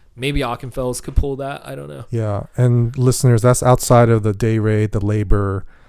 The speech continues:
Speaker 2: uh, the gear rental, all that stuff. It's just, like, the
Speaker 1: Their
Speaker 2: int-,
Speaker 1: creative
Speaker 2: the
Speaker 1: fee.
Speaker 2: I P property that they wanna use for publishing online and offline.
Speaker 1: I did, you know, when I used to do these Nike, um, commercial print shoots, I was a second shooter.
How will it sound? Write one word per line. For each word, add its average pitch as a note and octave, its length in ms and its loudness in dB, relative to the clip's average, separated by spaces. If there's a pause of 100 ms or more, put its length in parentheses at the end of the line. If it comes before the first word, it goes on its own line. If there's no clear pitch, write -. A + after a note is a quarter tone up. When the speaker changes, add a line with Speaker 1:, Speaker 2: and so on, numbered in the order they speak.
(340)
Speaker 2:
uh, G#2 160 -6
the A2 120 -6
gear A2+ 260 0
rental, G#2 320 -2
all F#2+ 140 -2
that F#2 120 -6
stuff. F2 440 -8
It's - 160 -8
just, - 300 -4
like, F#2+ 300 -6
the G2 140 -8 (280)
Speaker 1:
Their A#2 120 -8
Speaker 2:
int-, A#2+ 120 -2
Speaker 1:
creative A#2+ 300 -2
Speaker 2:
the C3 100 0
Speaker 1:
fee. B2 100 -2
Speaker 2:
I C#3 180 4
P B2+ 500 4 (100)
property A#2+ 440 4
that G#2+ 160 -6
they A2 80 -4
wanna A#2 240 -2
use G2 580 -6 (400)
for A2 160 2
publishing A2 880 0 (100)
online A2+ 460 0
and G2 160 -4
offline. F#2 640 -6 (120)
Speaker 1:
I D3 140 -2
did, G#3+ 320 -2 (120)
you D3+ 200 -6
know, A2+ 260 -6
when B2+ 160 -12
I C#3+ 80 -12
used D#3 380 -8
to A2+ 480 -8 (100)
do A#2+ 260 -12
these G#2 300 -12
Nike, G2 800 -16 (200)
um, G#2+ 440 -20
commercial A2 440 -2
print G2+ 320 0
shoots, F#2 400 -12
I B2 120 -4
was C3 160 0
a G2 60 -6
second G2 300 -8
shooter. F#2+ 480 -12